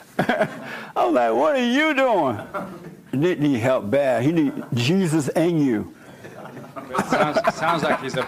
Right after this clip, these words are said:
Speaker 3: beta male.
Speaker 2: Uh, <laughs> and so he managed, I showed him the right way to do it. He managed one push-up, and now he's sore.
Speaker 1: Hey, I'm gigantic today.
Speaker 2: <laughs>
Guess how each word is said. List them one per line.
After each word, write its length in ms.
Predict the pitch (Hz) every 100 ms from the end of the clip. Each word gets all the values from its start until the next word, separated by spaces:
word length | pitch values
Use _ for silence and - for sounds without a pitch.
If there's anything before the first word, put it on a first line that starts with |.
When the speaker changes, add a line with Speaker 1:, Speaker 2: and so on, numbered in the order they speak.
| -
Speaker 3:
beta 320 | 170 202 202
male. 320 | 185 156 143 143 143 - -
Speaker 2:
Uh, 720 | 151 165 180 - 202 170 214 - - 233 - - - 117 - 123 123 165 - 220 214 208
<laughs> 20 |
and 120 | 160 170
so 140 | 190
he 120 | 190
managed, 600 | 190 196 208 175 143 -
I 220 | 170 170 170
showed 260 | 185 175
him 100 | 156
the 60 | 139
right 260 | 151 165
way 140 | 151 175
to 80 | 175
do 240 | 180 202
it. 140 | 190 - -
He 160 | 147 156
managed 400 | 165 165 147 127
one 520 | 120 123 143 175 175 147
push-up, 460 | 170 151 127 127
and 100 | 120
now 140 | 135 127
he's 200 | 123 -
sore. 460 | - 135 110 92 - - - - -
Speaker 1:
Hey, 240 | - 151 -
I'm 80 | -
gigantic 840 | - - 151 147 - 143 165 - 113
today. 120 | 107 - - - - - - - -
Speaker 2:
<laughs> 840 | 160 156 185 - 240 - - -